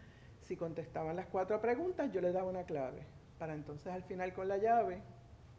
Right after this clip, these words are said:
salir del escape room. Y entonces, aquí no se ve bien, pero con la llave, bueno, salen de, del escape room, entonces al final pues los felicito, "Saliste, ya eres libre",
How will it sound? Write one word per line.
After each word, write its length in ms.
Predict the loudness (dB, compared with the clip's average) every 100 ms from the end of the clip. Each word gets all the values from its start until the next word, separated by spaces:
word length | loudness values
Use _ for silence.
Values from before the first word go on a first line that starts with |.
| -20 -20 -20 -20 -20 -18
salir 340 | -4 -2 0
del 120 | -2 -4
escape 340 | -4 -10 -10 -14
room. 120 | -16 -16 -18 -20 -18 -18 -20 -20 -20 -20 -20 -16 -8
Y 60 |
entonces, 760 | -8 -6 -6 -8 -6 -2 -2 -4 -10 -16 -16
aquí 200 | -16 -14
no 120 | -14 -10
se 120 | -6
ve 160 | -2
bien, 300 | -2 -2 -4 -6
pero 240 | -6 -6 -8 -18 -20 -20 -20 -20 -20 -20 -20 -20 -20 -20 -18 -18 -18 -8
con 160 | -6
la 100 | -2
llave, 280 | 0 0 0
bueno, 160 | -2 -8 -8
salen 320 | -4 -2 -2 0
de, 280 | 0 0
del 160 | -2 -4
escape 320 | -4 -4 -2
room, 160 | 0 0
entonces 280 | -2 -6 -6
al 120 | -6
final 260 | -4 -4
pues 140 | -4 -6
los 140 | -6
felicito, 580 | -6 -8 -6 -8 -6 -6
"Saliste, 760 | -2 0 2 0 -2 -2 0 2
ya 180 | 2
eres 200 | 2 0
libre", 600 | 2 2 2 0 -2 -2